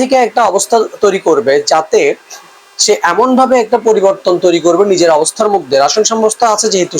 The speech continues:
সে, তখন দেখা যাবে এই যে তাপ, চাপ, ঘনমাত্রা পরিবর্তনের ফলে বিক্রিয়ার মধ্যে যে একটি পরিবর্তন আসার সম্ভাবনা ছিল, সেই সম্ভাবনাটিকে হ্রাস করবে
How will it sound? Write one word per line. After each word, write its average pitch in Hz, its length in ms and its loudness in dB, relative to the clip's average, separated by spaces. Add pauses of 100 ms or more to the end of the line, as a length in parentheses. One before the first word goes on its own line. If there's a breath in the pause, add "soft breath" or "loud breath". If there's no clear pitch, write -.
সে, 135 100 -4 (540 loud breath)
তখন 208 220 0 (100)
দেখা 233 220 -2
যাবে 165 200 2 (420 loud breath)
এই 220 80 0
যে 247 60 0 (120)
তাপ, 202 160 2 (120)
চাপ, 202 140 0 (140)
ঘনমাত্রা 247 400 0 (100)
পরিবর্তনের 202 580 0
ফলে 220 140 2 (100)
বিক্রিয়ার 190 460 0
মধ্যে 180 280 -2
যে 220 100 0
একটি 220 120 -4 (120)
পরিবর্তন 175 500 0 (120)
আসার 220 240 -2
সম্ভাবনা 175 380 0 (100)
ছিল, 135 140 -4 (760 loud breath)
সেই 262 200 2 (240)
সম্ভাবনাটিকে 202 760 0 (640)
হ্রাস 196 260 2 (160)
করবে 127 260 0